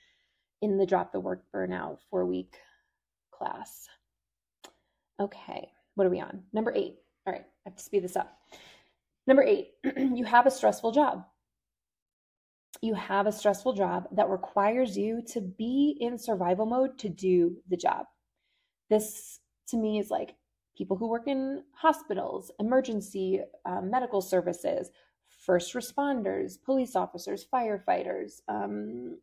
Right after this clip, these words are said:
emer-, I said that, like, doctors, healthcare workers. Um, and there are many, many rescue,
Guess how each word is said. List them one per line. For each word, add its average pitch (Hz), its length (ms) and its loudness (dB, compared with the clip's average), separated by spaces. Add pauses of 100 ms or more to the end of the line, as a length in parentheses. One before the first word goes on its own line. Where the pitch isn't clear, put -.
(100)
emer-, 254 420 -2
I 202 100 -6
said 185 200 -6
that, - 280 -6
like, - 200 -14 (140)
doctors, 220 480 2
healthcare 196 400 -2
workers. - 460 -2 (1400)
Um, 208 460 -4 (340)
and 214 220 -2 (120)
there 208 180 6
are 196 100 6
many, 185 260 4
many 175 220 0
rescue, 190 520 -4